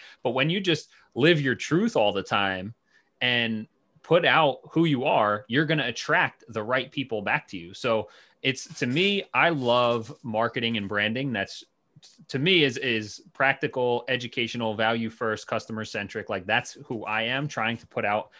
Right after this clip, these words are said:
helpful information into the world, but also just being myself and f-, being able to flip on the camera, do shows like this with little prep. Like, you know, we had our, you know,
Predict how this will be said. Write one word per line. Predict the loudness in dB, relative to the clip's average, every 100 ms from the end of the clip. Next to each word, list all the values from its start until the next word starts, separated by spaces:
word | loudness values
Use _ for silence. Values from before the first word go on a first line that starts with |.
| _
helpful | 0 0 0 -2 -2
information | -4 -6 -6 -6 -6
into | -6 -6
the | -6
world, | -2 -2 -2 -6 _ -20 _ _ 0
but | 2
also | 2 0 0
just | -2 -2
being | 0 2 2
myself | 2 2 2 2 2 0
and | 0 0 -8
f-, | -14 -2
being | 0 2
able | 2 2
to | 0
flip | -2 -4 -2
on | -2
the | -2
camera, | -2 2 2 2 0 -4 -10 -20 _
do | 2 2
shows | 4 2 2 4
like | 2 2
this | 2 2 2
with | -2 0
little | 0 2 2
prep. | 2 2 2
Like, | 0
you | 0
know, | 0
we | 2
had | 2 4
our, | 2 0
you | -2
know, | -4 -4